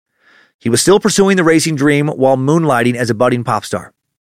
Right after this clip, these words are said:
First, I had to make a name for myself in the hope of being hired by a major company. And for that, I needed to have a competition car,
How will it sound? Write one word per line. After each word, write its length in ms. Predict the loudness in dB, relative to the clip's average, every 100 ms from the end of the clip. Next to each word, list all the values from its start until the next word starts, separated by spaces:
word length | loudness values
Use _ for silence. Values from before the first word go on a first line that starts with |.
| _ -20 -20
First, 380 | -2 2 2 2
I 60 | 0
had 120 | 0
to 80 | 0
make 140 | 0
a 40 |
name 200 | 2 0
for 100 | 0
myself 400 | -2 0 0 0
in 60 | 0
the 80 | -2
hope 160 | 0
of 120 | -2 0
being 200 | -2 0
hired 420 | 0 0 0 0
by 140 | -2
a 60 | 0
major 280 | 0 -2 -2
company. 480 | -2 -4 -6 -10 _ _ _ -14 -8
And 120 | -2
for 80 | 0
that, 180 | 2 2
I 60 |
needed 220 | 0 0
to 60 | 0
have 160 | -2 -2
a 60 |
competition 540 | -2 -2 -2 -2 -2 -6
car, 280 | -12 -14